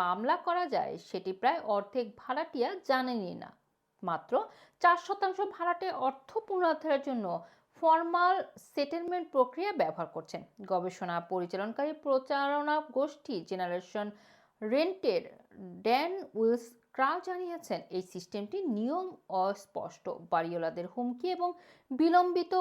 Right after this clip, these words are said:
কৌশলের কারণে অন্যায্যভাবে ভাড়াটিয়াদের টাকা কেটে নেওয়া হচ্ছে। এমনকি ভাড়াটিয়ারা আইনি প্রক্রিয়া গেলে ল্যান্ডলর্ড কর্তৃক নানা ধরনের হুমকি দেওয়া হচ্ছে। দুই হাজার প্রাইভেট ভাড়াটের উপর করা একটি জরিপে দেখা গেছে, পঁচিশ শতাংশ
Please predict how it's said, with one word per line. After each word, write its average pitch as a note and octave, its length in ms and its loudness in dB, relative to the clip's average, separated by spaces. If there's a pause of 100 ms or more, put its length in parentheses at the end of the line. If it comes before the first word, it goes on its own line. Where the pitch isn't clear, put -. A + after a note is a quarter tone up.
(120)
কৌশলের F4+ 520 2
কারণে C#4+ 240 2 (340)
অন্যায্যভাবে D4+ 680 0 (160)
ভাড়াটিয়াদের F#3 640 0 (140)
টাকা F#3+ 280 -2 (100)
কেটে E4+ 300 -6
নেওয়া D4+ 220 -2
হচ্ছে। A#3 240 -8 (240)
এমনকি D4 340 -6 (520)
ভাড়াটিয়ারা E4+ 600 4 (200)
আইনি D4+ 240 0 (100)
প্রক্রিয়া F4+ 400 0 (100)
গেলে D4 220 0 (200)
ল্যান্ডলর্ড G3+ 560 2
কর্তৃক E4+ 320 -4 (140)
নানা A#3+ 220 2 (100)
ধরনের F4+ 340 -4
হুমকি A3 380 -2
দেওয়া E3+ 180 0
হচ্ছে। E3+ 260 -8 (420)
দুই G3+ 240 -2
হাজার G3 220 0 (100)
প্রাইভেট G3 420 2
ভাড়াটের G3 440 0
উপর A#3+ 160 0 (120)
করা D#4 160 2 (140)
একটি D#4+ 260 -4 (400)
জরিপে E4 460 0
দেখা E4+ 220 2
গেছে, F4 160 -2 (140)
পঁচিশ D#4 380 0
শতাংশ G4 340 -2